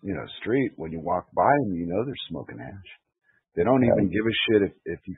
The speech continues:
Speaker 1: care or not. They're beyond all that nonsense.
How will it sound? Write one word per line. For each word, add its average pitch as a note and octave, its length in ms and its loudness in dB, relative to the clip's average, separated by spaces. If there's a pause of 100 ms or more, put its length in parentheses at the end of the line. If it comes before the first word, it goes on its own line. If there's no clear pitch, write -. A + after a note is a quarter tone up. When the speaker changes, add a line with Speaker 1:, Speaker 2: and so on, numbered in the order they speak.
Speaker 1:
care F#2+ 460 0
or D#2 160 -6
not. D2+ 260 -4 (540)
They're G2+ 160 0
beyond A#2+ 420 10
all F2 100 4
that D2+ 220 -4
nonsense. - 560 -16